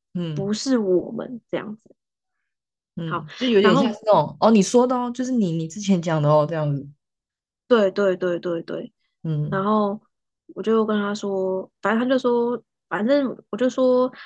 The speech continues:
Speaker 2: ：“所以请问一下，之前日是到几号？”好，我也没有压他，因为他之前不是，不是说我们讲好是四月二十嘛，我也没有想说提前也好这样。
Speaker 1: 嗯，嗯。
Speaker 2: 然后呢，他就说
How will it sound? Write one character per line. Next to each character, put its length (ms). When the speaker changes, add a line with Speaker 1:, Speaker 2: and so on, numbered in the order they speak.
Speaker 2:
：“所 300
以 460
请 200
问 160
一 20
下， 220
之 160
前 240
日 160
是 160
到 200
几 280
号？” 320
好， 160
我 100
也 80
没 100
有 120
压 260
他， 180
因 60
为 80
他 100
之 100
前 140
不 60
是， 180
不 80
是 160
说 240
我 120
们 260
讲 180
好 140
是 100
四 300
月 160
二 140
十 340
嘛， 140
我 100
也 80
没 80
有 80
想 80
说 120
提 200
前 160
也 160
好 340
这 120
样。 100
Speaker 1:
嗯， 160
嗯。 240
Speaker 2:
然 160
后 180
呢， 260
他 80
就 120
说 480